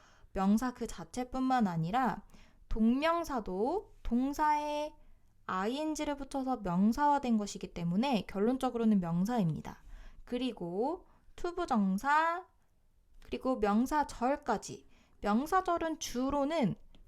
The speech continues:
거의 구십 프로는 대절을 얘기합니다. 그런데 대절 외에도 다른 명사 역할을 하는 절이 있기 때문에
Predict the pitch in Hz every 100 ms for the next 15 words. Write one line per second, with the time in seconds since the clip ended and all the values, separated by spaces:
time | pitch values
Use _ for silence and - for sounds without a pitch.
0 | - - 240 262 170 208 - - 254 247
1 | 240 226 196 180 269 294 226 160 160 165
2 | 147 143 - - - _ _ _ - -
3 | - - _ _ _ _ - - - -
4 | - - - _ _ - - _ - -
5 | - - - _ - 214 208 214 208 185
6 | 226 214 175 175 196 254 - 208 330 -
7 | - 185 233 233 180 165 196 240 190 -
8 | 196 208 208 185 285 - 190 202 180 -
9 | - 170 170 214 277 -